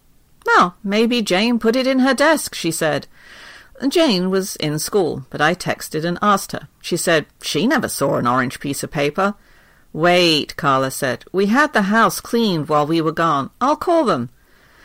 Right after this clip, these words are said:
Carla called the cleaning service we'd used and got the woman who cleaned the house on the line. She told Carla that she did indeed remember finding the orange piece of paper. "Where is it?" Carla asked. "I threw it away."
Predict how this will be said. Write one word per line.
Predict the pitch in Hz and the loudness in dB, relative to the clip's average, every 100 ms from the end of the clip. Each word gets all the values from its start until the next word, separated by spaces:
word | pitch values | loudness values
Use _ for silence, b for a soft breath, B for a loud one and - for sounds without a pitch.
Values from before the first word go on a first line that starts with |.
| b b | b b
Carla | - 302 311 302 | 0 4 6 4
called | 302 196 190 202 | 2 0 0 -2
the | 202 | -6
cleaning | - 175 170 175 | -4 -4 -2 -2
service | - 220 214 160 147 | 0 2 4 2 -4
we'd | 143 135 127 | -4 -6 -4
used | 131 117 131 135 | -4 -4 -6 -8
and | 131 | -2
got | 131 - | 0 0
the | 185 | 0
woman | 190 147 160 | 0 0 -2
who | |
cleaned | 175 - 135 139 | -4 -4 -4 -2
the | 160 147 | -2 0
house | 127 - | -2 -4
on | 139 | -6
the | 135 | -4
line. | 151 175 143 - 156 _ _ | -2 0 -2 -6 -14 _ _
She | - | -12
told | 151 214 302 | -4 -2 -2
Carla | - 160 131 131 | 2 2 2 0
that | 139 - - | -2 -6 -6
she | 254 247 | -4 0
did | 339 440 | 2 4
indeed | 277 226 320 254 | 2 2 0 2
remember | 226 233 233 185 | 2 2 2 0
finding | - 277 370 202 135 | 0 0 0 0 -2
the | 139 131 | -2 0
orange | 143 135 131 - | 0 0 -2 -6
piece | 139 - | -6 -6
of | - | -6
paper. | 147 131 135 - - _ _ _ _ | -4 -4 -4 -8 -10 _ _ _ _
"Where | 240 440 480 | 0 4 4
is | 466 | 4
it?" | 147 - - | 0 -2 -12
Carla | - 147 139 - | -2 2 2 2
asked. | 139 135 - - b b b _ _ _ | 0 0 -6 -14 b b b _ _ _
"I | 214 | 0
threw | 214 214 220 | 2 4 4
it | 214 | 6
away." | 220 208 151 | 4 4 2